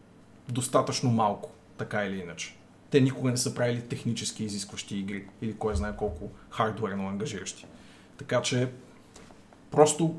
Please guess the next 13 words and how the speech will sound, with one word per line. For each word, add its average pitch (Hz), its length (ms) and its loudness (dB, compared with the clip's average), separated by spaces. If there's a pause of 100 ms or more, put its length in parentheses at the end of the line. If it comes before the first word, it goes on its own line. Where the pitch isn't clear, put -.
губите 135 580 6 (500)
безплатни 113 640 -2
пари, 92 300 -6 (480)
което - 260 -6
е 92 180 -2
най-безмисленото 110 640 -2
изречение, 95 360 -6
което 95 200 -10
можа 98 160 -6
да 101 100 -6
кажа 107 220 -8
по 110 120 -8
въпроса. 101 380 -8